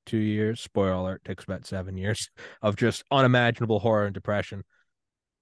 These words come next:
You come out of it, looking at it as soberly as you can, you make peace with it. It's like, it's like paying off your bills. You're, it's shitty, but there's no more interest. And you're like,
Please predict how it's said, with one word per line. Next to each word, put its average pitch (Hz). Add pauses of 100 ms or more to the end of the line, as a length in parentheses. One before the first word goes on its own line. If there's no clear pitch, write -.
(160)
You 131
come 180
out 196
of 107
it, 104 (800)
looking 127
at 120
it 117
as 104
soberly 127
as 104
you 101
can, 127 (1400)
you 123
make 131
peace -
with 113
it. 101 (800)
It's 120
like, 123 (440)
it's 123
like 135
paying 147
off 135
your 123
bills. 110 (960)
You're, 117
it's 113
shitty, 131
but 101
there's 95
no 113
more 117
interest. 110
And 104
you're 104
like, 92